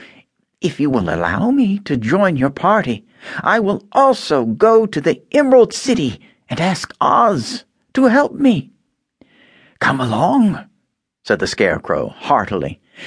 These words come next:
and Dorothy added that she would be pleased to have his company.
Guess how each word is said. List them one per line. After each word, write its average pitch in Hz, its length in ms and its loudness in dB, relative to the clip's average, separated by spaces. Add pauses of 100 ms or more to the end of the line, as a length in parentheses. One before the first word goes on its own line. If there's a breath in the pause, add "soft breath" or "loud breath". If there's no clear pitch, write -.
(140 loud breath)
and 117 200 -2
Dorothy 143 640 0
added 107 360 -2
that 101 140 -4
she - 220 -6
would 123 180 -2
be 127 120 -2
pleased 139 720 -4 (160 loud breath)
to 160 120 2
have 104 160 -2
his 147 160 -4
company. 135 460 -2